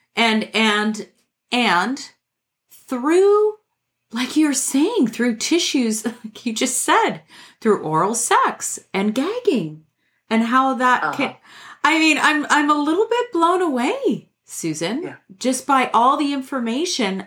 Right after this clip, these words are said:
Speaker 1: I learned here today as a woman who's
Speaker 2: Good.
Speaker 1: been married for twenty-two years.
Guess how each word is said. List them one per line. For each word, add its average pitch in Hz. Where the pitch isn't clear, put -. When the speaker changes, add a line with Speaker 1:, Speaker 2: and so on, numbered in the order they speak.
Speaker 1:
I 311
learned 175
here 226
today 247
as 196
a 254
woman 320
who's 320
Speaker 2:
Good. 339
Speaker 1:
been 302
married 392
for 202
twenty-two 160
years. -